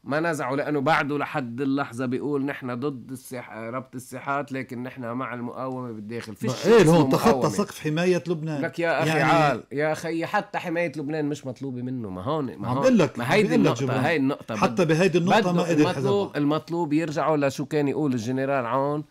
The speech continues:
Speaker 1: سنة
Speaker 2: لا.
Speaker 1: ألفين وأربعة.
Speaker 2: كثير عم ترجع، ترجع
Speaker 1: لا،
Speaker 2: الجنرال
Speaker 1: لا،
Speaker 2: عون.
Speaker 1: لأنه هيدا التوصيف الحقيقي، إذا
Speaker 2: مم.
Speaker 1: بدك، لأنه
Speaker 2: مم.
Speaker 1: هيدا التوصيف الحقيقي. هيدا قبل ما، قبل ما يقولوا له إنه ممكن نعملك رئيس للجمهورية وممكن وممكن وممكن، كان عم بيوصف ال-، الأمور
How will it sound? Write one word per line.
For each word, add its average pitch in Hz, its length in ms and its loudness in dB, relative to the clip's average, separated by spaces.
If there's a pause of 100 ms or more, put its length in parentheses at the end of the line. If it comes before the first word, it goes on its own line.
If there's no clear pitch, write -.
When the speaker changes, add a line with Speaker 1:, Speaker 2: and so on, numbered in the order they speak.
Speaker 1:
سنة 139 260 -6
Speaker 2:
لا. 120 80 -2
Speaker 1:
ألفين 139 300 -4
وأربعة. 117 520 -6
Speaker 2:
كثير 202 320 -8
عم 120 120 -6
ترجع، 120 380 -8
ترجع 123 360 -6
Speaker 1:
لا، 202 220 4
Speaker 2:
الجنرال 117 300 -6
Speaker 1:
لا، 220 160 6
Speaker 2:
عون. 214 140 -2
Speaker 1:
لأنه 156 280 4
هيدا 208 280 8
التوصيف 185 480 4
الحقيقي، 185 640 -2
إذا 131 200 -4
Speaker 2:
مم. 127 100 -8
Speaker 1:
بدك، 95 200 -14 (160)
لأنه 135 280 -4
Speaker 2:
مم. 139 60 0
Speaker 1:
هيدا 214 240 2
التوصيف 139 480 -6
الحقيقي. 123 580 -6
هيدا 156 260 -2
قبل 175 180 -2
ما، 139 220 -2
قبل 160 240 -4
ما 156 120 -2
يقولوا 156 300 -4
له 135 140 -8
إنه 135 140 -6
ممكن 139 380 -6
نعملك 123 380 -10
رئيس 113 300 -12
للجمهورية 110 640 -10
وممكن 123 300 -8
وممكن 110 560 -10
وممكن، 135 400 -10
كان 156 220 -6
عم 113 120 -4
بيوصف 127 460 -8
ال-، 101 220 -12
الأمور 151 540 -6